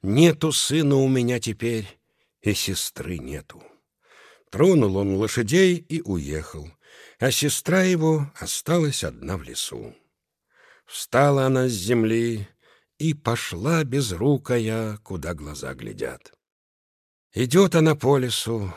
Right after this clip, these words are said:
видит, тропинки все травой заросли давно, и куда они ведут, неведомо. А вскоре и заросших тропинок не стало.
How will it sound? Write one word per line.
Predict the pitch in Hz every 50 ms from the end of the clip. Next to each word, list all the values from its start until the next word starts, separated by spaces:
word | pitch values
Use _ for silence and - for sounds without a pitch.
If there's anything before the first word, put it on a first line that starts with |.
| - -
видит, | - 82 95 143 175 156 151 160 151 147 - - - - - - _ _ _
тропинки | - - 123 127 123 - - 185 196 180 156 - - 143
все | 107 - - - 147 147
травой | - - 127 117 123 156 165 147
заросли | 107 110 107 110 101 - - - 104 110
давно, | 92 95 92 85 78 76 90 90 85 - _ - - - - -
и | - 131
куда | 135 - - 139 110 113 123 135 135
они | 135 131 131 123
ведут, | 120 110 101 123 120 - -
неведомо. | 113 101 87 104 104 87 80 76 71 - - _ _ _ _ _ - - - -
А | 117 123
вскоре | 104 - - - - 160 180 180 170 160
и | 151 151 - 156
заросших | 151 117 123 123 107 92 98 104 95 - - - - 98 92 - - -
тропинок | - 104 98 - - 87 87 85 82 82 - -
не | - 76
стало. | 71 - - - - 69 67 69 67 64 -